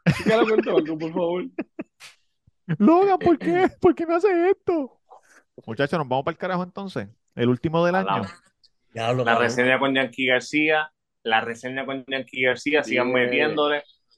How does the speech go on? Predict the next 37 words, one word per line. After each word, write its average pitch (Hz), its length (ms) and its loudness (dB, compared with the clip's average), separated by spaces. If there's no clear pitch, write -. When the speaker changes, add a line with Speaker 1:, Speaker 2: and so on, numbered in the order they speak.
Speaker 3:
En - 80 -4
el 123 120 2
Speaker 1:
nueve, 123 40 -4
Speaker 3:
segmento 123 420 0
once 131 300 0
seis, 156 360 -2
sigan 139 320 -2
Speaker 1:
ocho, 110 120 2
Speaker 3:
dándole, 151 340 0
que 113 140 -12
quiero 123 180 -2
que 143 80 -2
esos 143 180 -8
suscriptores 139 520 0
Speaker 2:
¿Qué 156 60 6
Speaker 1:
siete, - 100 2
Speaker 3:
suban. 233 160 4
Speaker 2:
significa 233 320 2
eso, 147 200 2
Jan? 131 160 0
Once 131 240 -4
seis, 175 140 -2
¿qué 214 60 2
Speaker 1:
seis, 104 60 -2
Speaker 2:
significa 180 420 0
eso? 95 340 -2
Speaker 3:
Es - 40 -20
Speaker 2:
Diecisiete. 131 440 2
Speaker 3:
un 151 100 4
segmento, 180 520 2
escogí 139 360 4
ese, 165 480 4
ese 165 220 -4
número, 165 440 -4
once 123 220 -12
seis. 156 380 -4
Speaker 1:
Ah. - 40 -20